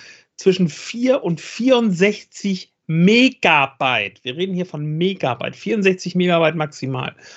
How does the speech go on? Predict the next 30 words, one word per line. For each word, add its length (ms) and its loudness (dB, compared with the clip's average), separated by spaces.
So, 360 2
und 100 -2
wenn 80 6
du 60 2
überlegst, 640 2
Resident 280 2
Evil 200 -2
zwei 360 -2
auf 100 -4
der 80 0
PlayStation, 800 0
richtig, 300 0
ist 100 -6
auf 180 -6
zwei 360 2
C 260 -6
Ds 480 -4
ja 120 0
dahergekommen. 880 -4
Und 100 -8
da 80 4
passt 300 0
ja 60 2
schon 200 -4
deutlich 380 0
mehr 160 2
raus. 180 0
Deswegen 340 2
ist 200 -4
das 240 2